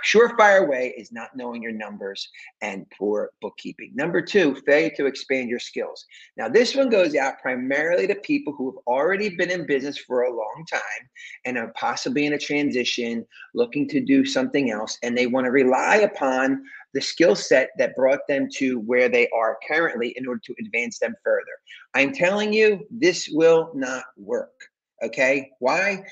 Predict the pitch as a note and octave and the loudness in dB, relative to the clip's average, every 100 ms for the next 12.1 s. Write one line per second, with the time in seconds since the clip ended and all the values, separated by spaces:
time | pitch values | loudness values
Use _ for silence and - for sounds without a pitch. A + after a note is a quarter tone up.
0 | - C#3 C3+ D#3 B2+ C#3 B2+ C#3 C#3+ - | -10 -10 -4 -4 -4 -6 -4 -2 0 -2
1 | - C#3 B2+ B2+ B2 B2+ B2 A#2 - - | -4 -6 -4 -6 -4 -6 -8 -12 -12 -8
2 | - A#2 - - - E3+ F3 - B2+ B2+ | -6 -6 -8 -12 -6 -6 -6 -2 -2 -2
3 | - _ - F#2 D2+ - - - _ _ | -8 _ -14 -14 -10 -12 -12 -18 _ _
4 | - A2+ A#2 A#2 - - - - D3+ G3 | -8 -4 -4 -6 -14 -16 -16 -4 -2 -2
5 | G#3 - G#3+ A#3 A3 D#3+ D#3+ - _ _ | -4 -4 -4 -2 -2 -2 -6 -12 _ _
6 | - E3+ F3 - C#3 C#3 C3 B2+ G2+ G2 | -2 -2 -2 -4 -6 -6 -4 -4 -4 -10
7 | D#2 - _ _ - _ - A#2 A#2+ A#2 | -10 -12 _ _ -20 _ -4 0 0 0
8 | A#2 A#2 A2+ - A2+ B2+ D#3+ F3+ F3 F#3+ | -4 -4 -6 -8 -2 0 0 -2 -4 -4
9 | F#3 G3+ G#3 G3 G3+ G3+ F#3+ F#3 F#3 - | -2 0 0 2 0 2 4 4 4 0
10 | C#3+ F3+ E3+ E3+ E3+ E3 F3 E3+ D#3 D3+ | 0 0 2 0 0 -2 -4 -2 4 6
11 | D3+ D3+ - C3+ C3+ E3+ F#3 - - C#3 | 6 -2 2 2 4 4 4 2 2 4